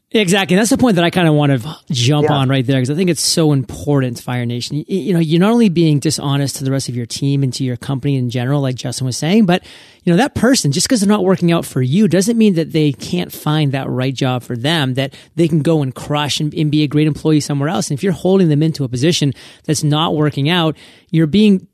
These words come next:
Speaker 1: not only dishonest to yourself and your company and your business, but you're being dishonest to that person as well. And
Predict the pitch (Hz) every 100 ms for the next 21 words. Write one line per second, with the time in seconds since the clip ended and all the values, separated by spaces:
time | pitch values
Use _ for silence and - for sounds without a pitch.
0 | - 180 202 180 180 190 185 170 156 180
1 | 170 160 - 190 180 160 156 139 190 170
2 | 135 170 160 - 175 170 156 151 147 -
3 | 147 147 - - 147 139 127 117 139 139
4 | 120 139 135